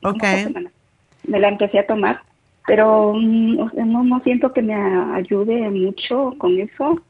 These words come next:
Speaker 2: ¿Cuántas
Speaker 1: Ah.
Speaker 2: tomas? ¿Dos o tres?
Speaker 1: Dos, dos, dos al día.
Speaker 2: Te puedes tomar tres, pero tómate el Brain Connector y te tomas el Brain Connector junto con la Relora y vas a ver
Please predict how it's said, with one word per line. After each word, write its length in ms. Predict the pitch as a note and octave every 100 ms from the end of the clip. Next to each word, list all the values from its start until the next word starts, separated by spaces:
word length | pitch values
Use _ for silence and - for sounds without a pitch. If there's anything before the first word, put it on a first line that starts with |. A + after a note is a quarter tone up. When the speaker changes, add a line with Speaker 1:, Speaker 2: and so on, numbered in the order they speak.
| -
Speaker 2:
¿Cuántas 460 | A#3+ A#3+ C4+ D4
Speaker 1:
Ah. 40 | D4
Speaker 2:
tomas? 440 | A#3+ G3 F3+ G3
¿Dos 240 | G#3 B3+ D#4
o 100 | D4+
tres? 420 | G#3+ F3 D#3+ _ - _ _ -
Speaker 1:
Dos, 320 | F#3+ A3 - F#3+
dos, 240 | - C4 A#3 - -
dos 260 | - G3 F#3
al 140 | E3+
día. 80 | -
Speaker 2:
Te 80 | A3
puedes 320 | B3 B3+ D4+
tomar 340 | D4+ C4 B3+
tres, 380 | B3 G#3+ E3+ E3 _ - - - _ -
pero 260 | B3 B3+ B3+
tómate 680 | C#4 D#4 F4 F4 E4+ D#4 -
el 120 | A#3
Brain 640 | G3+ G3+ A3 A3+ B3 C4 B3+
Connector 840 | - G#3 G3+ G3 - E3+ A2+ - _ _ _ _ -
y 120 | A3+
te 140 | A3+
tomas 480 | A3+ B3 C4 B3 B3+
el 160 | A#3 G#3+
Brain 400 | A3 A3+ D#4 D#4
Connector 600 | D4+ C#4 C#4 C4+ B3 A#3
junto 480 | - C4+ C#4 C#4 A#3+
con 160 | A3
la 140 | G#3+ G#3
Relora 600 | G#3+ G#3+ A#3 A#3+ G#3 F#3+
y 60 |
vas 260 | F#3 F#3+ G3
a 80 | C4
ver 360 | G3+ F3 D3+